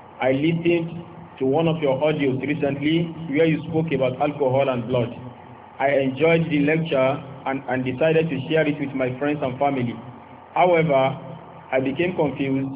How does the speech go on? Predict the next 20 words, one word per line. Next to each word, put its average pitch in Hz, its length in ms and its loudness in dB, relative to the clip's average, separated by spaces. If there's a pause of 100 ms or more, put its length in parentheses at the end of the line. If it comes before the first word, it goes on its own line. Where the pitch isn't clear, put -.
(640)
when 147 340 2
you 160 80 0 (100)
spoke 156 240 -2
about 123 360 0
the 123 80 -2
validity 147 760 0
of 120 140 -8
the 120 80 0
prayer 147 340 2
of 127 100 0
a 131 80 -4
person 135 540 -4
who 156 120 2
drinks 147 380 0
and 123 200 -6
prays, 143 260 0 (1200)
and 143 140 0
that 147 180 0
the 151 100 -2
hadith 160 500 0